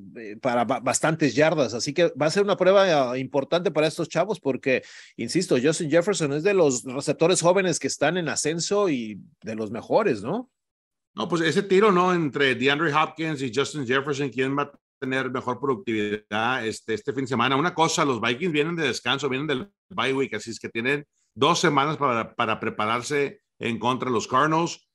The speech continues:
Speaker 2: Este, podrás decir que tiene una semana y media el equipo de los Cardinals, entonces ese aspecto lo veo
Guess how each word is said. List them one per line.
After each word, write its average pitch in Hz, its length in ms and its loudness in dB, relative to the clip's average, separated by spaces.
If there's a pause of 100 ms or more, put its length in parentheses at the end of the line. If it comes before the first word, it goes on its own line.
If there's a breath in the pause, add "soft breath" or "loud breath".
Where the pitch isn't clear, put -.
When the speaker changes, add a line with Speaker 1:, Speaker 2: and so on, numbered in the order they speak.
Speaker 2:
Este, 110 840 -4
podrás 143 320 2
decir 156 180 -2
que 151 140 -6
tiene 139 360 0
una 123 400 -2
semana 123 300 -4
y 139 40 0
media 139 260 4
el 127 60 0
equipo 117 260 -6
de - 20 -2
los 110 100 -6
Cardinals, 131 280 -2
entonces 120 280 -10
ese 165 120 -4
aspecto 165 340 -4
lo 160 80 4
veo 151 280 2